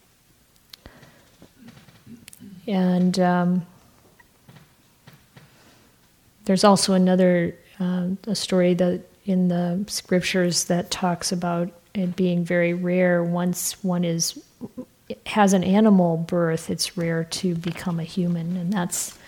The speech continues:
primarily because it's hard to make merit, uh, as an animal. Although we know lots of animals that do. And we can encourage them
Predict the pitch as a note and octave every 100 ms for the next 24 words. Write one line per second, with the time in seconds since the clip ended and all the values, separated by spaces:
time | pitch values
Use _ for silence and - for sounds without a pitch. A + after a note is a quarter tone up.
0 | - - - - - F#3 F3+ F3+ F#3 F3+
1 | F3 F3 - F#3 E3+ E3+ F#3+ F3 - -
2 | G3 F#3+ F#3+ - F#3 E3 E3 F3 E3+ F3
3 | E3+ D#3 - - - - - - - -
4 | _ _ _ F#3 E3 - F#3+ F3 E3+ E3+
5 | F3 E3 E3+ - - G3+ A3 A3 A3 G3+
6 | F#3 F#3 - - G3 G3 F#3 F3 F3 E3+
7 | E3 - E3+ E3+ G2 E3+ E3 - _ G3
8 | G#3 C#4 A3+ A#3 - - B2+ B2 - -
9 | - - - G3 G3+ G3+ - A#3+ G3+ F#3
10 | - G#3 G3 F3+ F#3 E3+ F3